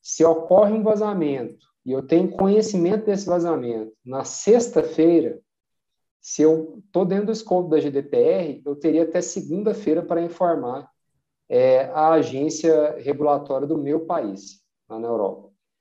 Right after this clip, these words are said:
Se eu estou na L G P D, se eu tô aqui no Brasil, escopo da L G P D, eu teria até terça,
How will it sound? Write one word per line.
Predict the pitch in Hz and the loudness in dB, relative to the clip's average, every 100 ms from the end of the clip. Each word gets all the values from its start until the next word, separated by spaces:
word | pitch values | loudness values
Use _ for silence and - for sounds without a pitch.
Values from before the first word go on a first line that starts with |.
| _ _ _ _ _ | _ _ _ _ _
Se | - 185 | -2 2
eu | 226 | 2
estou | 233 - 175 170 160 | 2 0 4 6 6
na | 151 160 | 4 2
L | 185 214 | 2 2
G | 185 196 | -2 -2
P | 170 123 | 0 -2
D, | 117 170 165 - | 2 2 2 -4
se | - _ | -16 _
eu | |
tô | 131 | -14
aqui | 123 156 | -10 -6
no | 180 | -2
Brasil, | 180 143 113 127 160 | 2 2 2 0 0
escopo | - 135 120 | -2 -10 -4
da | 127 | -2
L | 151 | 0
G | 151 | -2
P | 135 110 | -2 -2
D, | 139 151 - | -2 -4 -6
eu | 135 | -4
teria | 151 165 180 | 0 0 0
até | 180 156 160 185 - _ _ _ _ _ - | -2 2 2 2 -8 _ _ _ _ _ 0
terça, | 196 240 240 233 226 - | 4 6 4 0 -2 -6